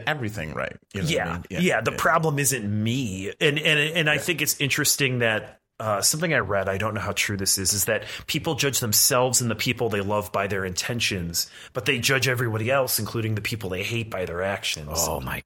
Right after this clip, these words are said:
Speaker 3: God. I love it.
Speaker 2: <laughs>
Speaker 3: It's
Speaker 2: Yeah.
Speaker 3: true. It's so true.
Speaker 2: Yeah.
Speaker 1: Yeah. Yeah, yeah.
Speaker 2: It, it, it's like I've had moments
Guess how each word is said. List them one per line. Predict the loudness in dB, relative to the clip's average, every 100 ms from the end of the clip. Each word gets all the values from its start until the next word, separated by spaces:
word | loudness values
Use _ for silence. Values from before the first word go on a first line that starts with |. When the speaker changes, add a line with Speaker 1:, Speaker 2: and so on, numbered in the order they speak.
| -4
Speaker 3:
God. | 2 4 4 0 -4 -4 -4 0
I | 2 2
love | 2 0 -2
it. | -6 -8 -10
Speaker 2:
<laughs> | _ -12
Speaker 3:
It's | -2 2
Speaker 2:
Yeah. | 4
Speaker 3:
true. | 4 2 0 -2 -2 -4
It's | 0
so | 0 0
true. | 0 -2 0
Speaker 2:
Yeah. | 0 2
Speaker 1:
Yeah. | 4 4 4 2
Yeah, |
yeah. | 0 0
Speaker 2:
It, | 2 2
it, | 4 2
it's | 2 2 2
like | 4
I've | 2
had | 4 4 4
moments | 4 4 4 2 2